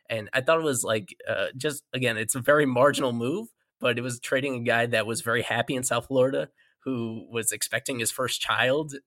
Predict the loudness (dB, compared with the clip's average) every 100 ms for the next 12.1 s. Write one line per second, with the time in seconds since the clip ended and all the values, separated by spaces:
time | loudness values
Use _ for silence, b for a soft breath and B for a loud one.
0 | _ -4 -2 -2 -4 _ _ -8 -4 -4
1 | -6 -12 -10 -6 0 0 0 -6 -4 -4
2 | -4 -4 -6 -6 -6 -8 _ -4 0 0
3 | -2 -2 -2 0 0 0 0 0 0 0
4 | 2 0 -2 B B -6 -2 2 2 2
5 | 2 0 0 0 -2 -4 -4 0 2 2
6 | 0 -4 -6 -4 -2 -2 -2 -2 -2 -4
7 | -6 0 2 2 0 0 -2 -4 -2 -2
8 | 0 0 2 0 0 -6 -6 b b b
9 | -2 0 0 0 0 0 -2 -2 -4 -4
10 | -6 _ _ -8 -4 -4 -4 -8 -4 -4
11 | -2 -4 0 0 0 0 -2 B B -14